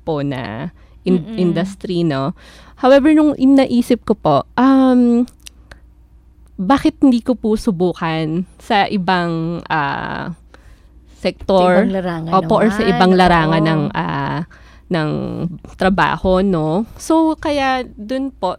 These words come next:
Speaker 1: yung sinasabi nga po ni, ah, ma'am, ni classmate Flor, no? Bakit ako,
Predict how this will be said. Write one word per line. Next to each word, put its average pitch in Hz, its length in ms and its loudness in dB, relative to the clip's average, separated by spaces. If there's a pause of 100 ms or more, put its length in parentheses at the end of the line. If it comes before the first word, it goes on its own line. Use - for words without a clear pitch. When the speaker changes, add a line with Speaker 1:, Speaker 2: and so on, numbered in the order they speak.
Speaker 1:
yung 202 340 -10
sinasabi 185 600 -8
nga 170 160 -8
po 180 160 -8
ni, 170 420 -6 (280)
ah, 156 420 -6
ma'am, 180 260 -2
ni 170 480 -4
classmate 185 540 -4
Flor, 180 320 -4
no? 151 340 -6 (300)
Bakit 190 340 -4
ako, 185 380 -4